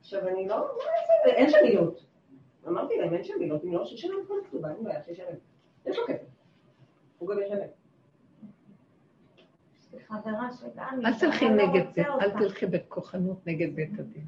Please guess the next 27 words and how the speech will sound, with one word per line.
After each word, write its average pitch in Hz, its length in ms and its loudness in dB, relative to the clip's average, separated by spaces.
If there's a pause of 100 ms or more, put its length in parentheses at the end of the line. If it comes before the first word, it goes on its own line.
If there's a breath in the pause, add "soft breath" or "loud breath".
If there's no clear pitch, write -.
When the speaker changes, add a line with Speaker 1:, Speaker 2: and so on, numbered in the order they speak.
(140)
Speaker 2:
כבר 196 100 -16
הסכימה 254 420 -10
להגיד - 260 -12
שהוא 226 180 -14
יעבור. 196 200 -4
Speaker 3:
רק - 180 0
תדברי 226 440 4
איתה 294 280 4 (160)
ותראי, 226 600 0 (960)
אה, 175 140 2 (100)
איך 240 220 -8
אפשר 208 340 0 (720)
לרכך 180 500 -2
אותה - 220 -2
בכיוון 180 500 -2
אחר. 175 300 -2 (1700)
לא 202 200 0
להיות 202 520 0
עקשנית 185 540 0 (200)
קשוחה - 520 -6
מול 185 280 2
הבית 170 300 -2
דין, 165 260 0
כי - 180 -4
הם 185 160 0
מתעצמים 214 760 -2
מזה. 170 280 -4